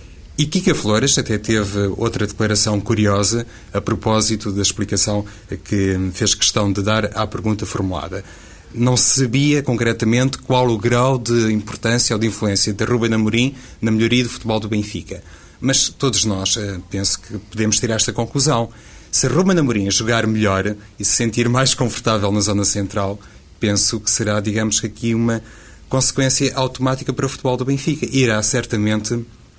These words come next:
subir de produção. E este, este fator pode ser muito importante, perspectivando de facto um, um calendário muito intenso, não só para o Benfica, mas também para os seus, eh, rivais diretos. Esta é uma questão, parecendo que não,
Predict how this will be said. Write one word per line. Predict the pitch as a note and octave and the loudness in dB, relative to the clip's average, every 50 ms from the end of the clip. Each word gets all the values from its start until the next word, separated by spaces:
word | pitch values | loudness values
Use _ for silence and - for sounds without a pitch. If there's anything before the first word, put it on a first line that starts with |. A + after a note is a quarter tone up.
| - - - - - - - - | -20 -20 -20 -20 -20 -20 -10 -4
subir | - - - - A2 B2+ A2+ A2 | -2 0 0 2 4 2 2 2
de | - | 0
produção. | - - B2 A#2 A#2+ - - - B2+ A2+ A2 G#2 - - - - - - | -2 -4 -4 -2 0 0 0 0 0 -2 -4 -8 -12 -18 -20 -20 -18 -12
E | - F#2+ G#2 A2 A#2+ | -8 -4 0 2 2
este, | C3 C3 - - - - B2 A2+ A2+ G#2+ G#2 G2+ F2+ - | 4 4 2 2 0 0 0 0 2 0 0 -2 -2 -2
este | G#2+ B2 A#2+ - - - | -2 0 0 -2 -2 -2
fator | - B2 G#2+ G#2+ - A#2 B2 B2+ | -2 -2 -2 -2 0 -2 -2 -2
pode | - - - C3 C#3 C3 | -2 -2 -2 -2 0 0
ser | - - B2 A#2 | 0 0 0 2
muito | B2 C#3 D#3+ E3+ - D3+ | 2 2 2 2 2 0
importante, | C3 A#2+ - - - - A#2 A2 A2+ A2 - - - - - - - - | 0 0 -2 -4 -4 -2 -2 0 0 -2 -4 -8 -12 -16 -20 -20 -8 -4
perspectivando | - - - B2 A#2+ A2 - A#2+ G#2+ A#2+ A#2+ A#2+ A#2 A2+ | -4 -2 0 0 0 0 -2 0 0 2 2 0 0 -2
de | - - | -6 -4
facto | - B2 A#2 A#2 - - | -2 -2 -4 -4 -4 -4
um, | A2+ G#2+ - A2+ | -4 -4 -2 -4
um | A#2 | -4
calendário | - A#2+ A2+ A#2 A2+ A2 A2 G#2+ G#2 G#2 G#2 | -2 -2 0 0 2 2 2 2 2 2 2
muito | G#2 G#2+ G#2+ G#2 G#2+ | 2 2 2 0 0
intenso, | G#2 G2+ G2 A2 A2+ B2 C3+ - - - | -2 -2 0 0 0 0 0 0 0 0
não | A2 G2+ F#2 | 0 -2 0
só | - - A2 | -2 -2 -2
para | G2 - G2+ | -4 -4 -6
o | F#2+ | -4
Benfica, | G#2 G#2 G2 - - C3 C3+ - E3+ C#3+ - - - - - - - | -4 -4 -4 -2 -4 -4 -4 -2 -4 -4 -4 -8 -16 -20 -16 -8 -4
mas | G#2 G2 - | -2 -2 0
também | - A2 G2+ G#2+ A2 G#2+ | 0 0 0 0 0 0
para | G#2+ - A2 G#2+ G#2+ | -2 -2 -2 0 0
os | G#2 - - | 0 0 0
seus, | A#2 G#2+ A2 G#2+ - | 0 0 0 0 0
eh, | A2 G2+ G#2 G#2+ G2+ - A2 A#2+ | 0 0 -2 -2 -2 -2 -4 -2
rivais | A#2 A2+ G#2 A2+ A2+ A2 | -2 -2 -2 -2 -2 0
diretos. | - C3 A#2+ G#2+ G2 F#2+ - - - - - - - - | 0 0 0 -2 -2 -4 -6 -8 -10 -12 -16 -20 -10 -6
Esta | - C#3 - - F#3 | -2 0 2 2 4
é | E3+ | 4
uma | E3 D#3+ | 2 2
questão, | D#3 - - - E3 D#3 | 2 0 0 2 2 0
parecendo | D#3 - D3+ - - D3+ D3 D3+ | 0 0 0 0 2 0 0 -2
que | - D3 | 0 0
não, | D3 C#3+ D3 D3+ | 0 2 0 -2